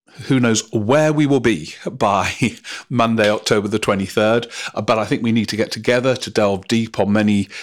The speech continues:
different, uh, topics. So, uh, do come along if you can. And just a reminder, my book, Turning Points, Crisis and Change in Modern Britain from nineteen forty-five to,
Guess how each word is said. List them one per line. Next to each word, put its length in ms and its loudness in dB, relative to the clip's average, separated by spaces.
different, 600 -2
uh, 220 2
topics. 560 -4
So, 320 0
uh, 220 0
do 160 2
come 200 -2
along 380 0
if 260 -6
you 320 0
can. 500 -2
And 100 -4
just 240 2
a 40 2
reminder, 480 0
my 220 -2
book, 420 -4
Turning 400 0
Points, 600 -2
Crisis 520 0
and 100 -2
Change 680 0
in 360 2
Modern 380 0
Britain 440 -2
from 300 -2
nineteen 400 0
forty-five 960 -2
to, 380 0